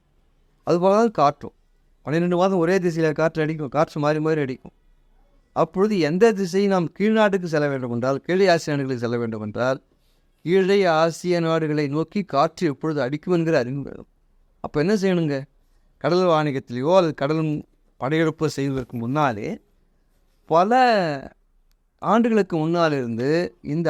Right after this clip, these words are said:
ஆய்வை செய்ய வேண்டும். அப்போ அந்த அறிவெல்லாம் தமிழருக்கு அதிகமாக இருந்திருக்கிறது தான் இருக்க பொறுப்பு.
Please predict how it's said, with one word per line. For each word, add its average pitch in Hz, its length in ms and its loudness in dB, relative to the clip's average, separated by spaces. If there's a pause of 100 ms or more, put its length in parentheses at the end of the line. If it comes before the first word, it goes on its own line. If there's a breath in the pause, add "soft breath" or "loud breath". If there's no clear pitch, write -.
ஆய்வை 160 320 2 (160)
செய்ய 131 240 -6
வேண்டும். 98 320 -10 (320)
அப்போ - 260 -4
அந்த 175 220 2
அறிவெல்லாம் 180 540 0
தமிழருக்கு 147 500 -2
அதிகமாக 139 520 -2
இருந்திருக்கிறது 165 560 -2
தான் 151 120 -2
இருக்க - 160 -12
பொறுப்பு. - 300 -14